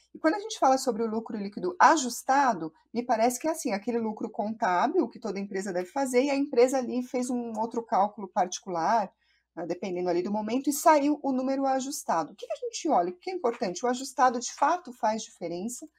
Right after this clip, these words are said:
Ou a gente deve olhar aquele lucro ali, o oficial, assim, o contábil?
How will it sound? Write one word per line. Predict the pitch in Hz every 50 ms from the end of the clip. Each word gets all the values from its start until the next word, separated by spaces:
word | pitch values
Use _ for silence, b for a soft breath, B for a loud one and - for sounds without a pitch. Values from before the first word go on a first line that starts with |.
| _ _ _ -
Ou | 190
a | 202
gente | 220 214 - -
deve | 214 214 208
olhar | 220 196 190 190 196
aquele | 196 196 - 220 208 190
lucro | 180 196 202 196 - 190
ali, | 185 170 170 185 185 170 - b b b b b b b b
o | - 175 165 156 151 175 170 - _ _ _ _ _ _ _ _ _ _ _ _ _ -
oficial, | 196 202 202 - - - 226 202 185 175 156 151
assim, | 156 - - - 165
o | 175
contábil? | - - 202 180 180 - 208 180 165 143 139 147